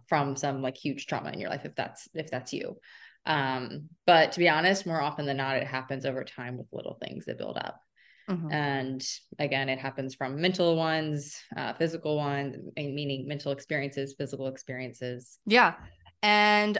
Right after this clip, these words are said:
Speaker 2: I've heard the term big T trauma, little T trauma through the course I did with Nicole Sachs. I wasn't sure if that's, like, something that she created or if she just, like, learned that somewhere and included that in her course. Do you know?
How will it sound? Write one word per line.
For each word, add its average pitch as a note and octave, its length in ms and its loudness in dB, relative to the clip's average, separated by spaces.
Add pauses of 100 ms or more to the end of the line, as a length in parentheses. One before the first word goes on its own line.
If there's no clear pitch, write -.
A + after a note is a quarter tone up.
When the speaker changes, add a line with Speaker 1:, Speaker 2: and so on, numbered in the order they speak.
Speaker 2:
I've D4+ 340 10
heard A3 640 4 (280)
the G3 160 0
term F3 520 4 (120)
big F#3 180 4
T F#3+ 120 2
trauma, F3 320 8
little E3+ 220 6
T E3 180 0
trauma D#3 380 4
through D3+ 640 0
the D3 380 2 (180)
course F3+ 300 4
I D#3+ 80 6
did D#3 180 4
with D#3 240 -2 (100)
Nicole D#3+ 320 2
Sachs. - 720 2 (340)
I F3 60 2
wasn't G3+ 340 6
sure G#3 220 8
if G3+ 100 0
that's, F#3+ 240 4
like, E3+ 380 2
something F#3 440 2
that D#3+ 220 4
she G3+ 380 0
created C#4 420 4
or F#3+ 140 6
if F3 80 0
she F#3 160 -2
just, F3 220 -2
like, D#3 200 0
learned E3 240 6
that G3 140 4
somewhere G#3 400 4
and F3+ 80 2
included D#3+ 480 -2
that D#3+ 180 4
in D#3 80 0
her D#3+ 140 -4
course. B3+ 500 -2
Do F#3 140 -2
you F#3 60 0
know? A#3+ 260 0